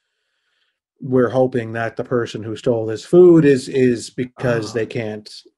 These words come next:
Speaker 1: afford it.
Speaker 2: Yeah, I'm actually just reading a bit further in the article. The next line is that Fleming talking again. Fleming said they didn't contact the police and are not looking for the perpetrator because they feel it was an act of des-, desperation.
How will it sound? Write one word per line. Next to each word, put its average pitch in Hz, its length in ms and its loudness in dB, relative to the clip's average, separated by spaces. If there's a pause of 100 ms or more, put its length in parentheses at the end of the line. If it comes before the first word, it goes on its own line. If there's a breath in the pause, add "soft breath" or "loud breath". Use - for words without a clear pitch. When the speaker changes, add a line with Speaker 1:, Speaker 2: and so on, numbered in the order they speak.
Speaker 1:
afford 120 420 -2
it. 92 180 -12 (200)
Speaker 2:
Yeah, 131 200 0
I'm 127 120 -2
actually 139 280 -4
just 123 200 -6
reading 123 260 -2
a 110 40 -2
bit 113 220 -4
further 117 260 -4
in 110 80 -6
the 107 100 -8
article. 110 360 -4
The 110 100 -6
next 131 280 -6
line 117 400 -2
is 104 200 -8
that 113 200 -4
Fleming 127 380 -6
talking 110 340 -4
again. 107 320 -6 (240 loud breath)
Fleming 151 340 -2
said 147 160 -6
they 120 120 -2
didn't 135 220 -6
contact 127 460 -6
the 104 80 -10
police - 380 -10
and 101 80 -10
are 101 60 -6
not 110 240 -4
looking 120 260 -8
for 101 120 -14
the - 80 -18
perpetrator 110 680 -6 (220 soft breath)
because 123 300 -4
they 104 100 -10
feel 127 260 -4
it 92 40 -4
was 98 120 -8
an 110 80 -8
act 110 240 -6
of 92 220 -12 (100)
des-, - 320 -16
desperation. 107 720 -8